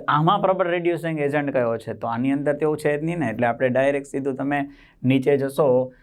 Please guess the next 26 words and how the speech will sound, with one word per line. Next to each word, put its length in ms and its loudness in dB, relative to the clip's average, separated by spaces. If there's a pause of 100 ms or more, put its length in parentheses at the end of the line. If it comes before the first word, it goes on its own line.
(180)
તો 60 -2
એમાં 640 0
પ્રબળ 460 0
રિડ્યુસિંગ 760 -4 (200)
એજન્ટ 440 0
કયો 260 0
આવશે? 680 0 (380)
તો 80 -4
કે 100 -4
બે 280 2
માજી 540 0
કા 180 0
સરબા, 540 -2
બા. 360 -2 (1160)
બા 420 0
એ 120 2
પ્રબળ 420 -2 (280)
રિડ્યુસિંગ 600 0 (120)
એજન્ટ 380 -2
આવશે. 360 -8 (2000)
બી 260 4
ઈ 160 6
અને 440 2
એ 140 6
એલ 220 2 (520)
બંને 520 2